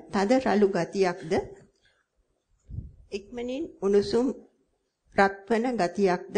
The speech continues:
දැනේ. එහෙත් වැලි මළුවේ සක්මන් කරන විට වැඩි අපහසුවකින් තොරව වැඩි කාලයක් භාවනාවෙන්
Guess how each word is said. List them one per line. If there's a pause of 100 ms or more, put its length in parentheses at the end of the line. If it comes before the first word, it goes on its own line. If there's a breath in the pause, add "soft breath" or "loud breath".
දැනේ. (500 soft breath)
එහෙත් (760)
වැලි (380)
මළුවේ
සක්මන්
කරන
විට (120)
වැඩි
අපහසුවකින්
තොරව (200)
වැඩි
කාලයක් (1080 loud breath)
භාවනාවෙන්